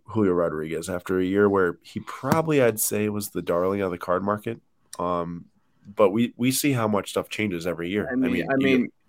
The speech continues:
Speaker 2: historically, if this follows a historical trend of a little bit of a disappointing sophomore season for most guys, um, expectations sky high, prices sky high.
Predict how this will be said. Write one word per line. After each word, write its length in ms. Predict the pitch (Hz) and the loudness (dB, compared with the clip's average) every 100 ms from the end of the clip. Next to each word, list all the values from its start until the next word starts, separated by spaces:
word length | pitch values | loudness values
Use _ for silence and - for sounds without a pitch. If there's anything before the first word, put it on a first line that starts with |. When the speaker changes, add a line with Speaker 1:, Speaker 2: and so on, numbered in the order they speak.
| _ _ _ | _ _ _
Speaker 2:
historically, 1040 | 143 - - 175 156 - 117 110 107 120 _ _ _ _ _ _ _ | -2 0 2 6 6 4 0 2 0 -4 _ _ _ _ _ _ _
if 380 | - 117 110 - | 0 0 0 -2
this 200 | 131 123 | -2 -2
follows 360 | - 135 127 113 | 0 2 2 0
a 40 | |
historical 640 | 104 113 - 143 139 - 104 | -6 -8 -2 0 0 -4 -8
trend 440 | - 104 98 98 | -2 0 0 0
of 200 | 95 90 - _ _ _ _ _ - | 0 -2 -12 _ _ _ _ _ -6
a 40 | |
little 200 | 104 113 | 2 2
bit 120 | 110 107 | 4 0
of 100 | 98 | 0
a 80 | 92 | -2
disappointing 640 | 110 104 - - 104 98 | 0 -2 -4 -2 0 0
sophomore 460 | - 107 101 104 95 | 0 0 0 -2 -2
season 400 | - 104 104 98 | -2 -2 -2 -6
for 120 | 101 | -4
most 300 | 101 98 - | -2 -2 -2
guys, 840 | 95 92 90 90 92 - - - _ _ _ _ _ _ | -2 -2 -4 -6 -8 -10 -14 -16 _ _ _ _ _ _
um, 640 | - 104 85 85 85 82 - _ _ _ _ _ _ _ _ _ _ _ _ - | -14 -8 -6 -4 -6 -8 -12 _ _ _ _ _ _ _ _ _ _ _ _ 0
expectations 800 | 120 - 110 - 110 - 101 - | 0 2 -2 2 0 0 -2 -2
sky 420 | - 107 110 110 | -2 -2 0 -2
high, 560 | - 110 104 104 104 - _ | 2 4 4 4 0 -2 _
prices 420 | - 110 - 104 | 0 0 0 -4
sky 340 | - 107 107 107 | -4 -2 -2 -2
high. 560 | 110 104 101 101 98 | -2 -2 -2 -2 -4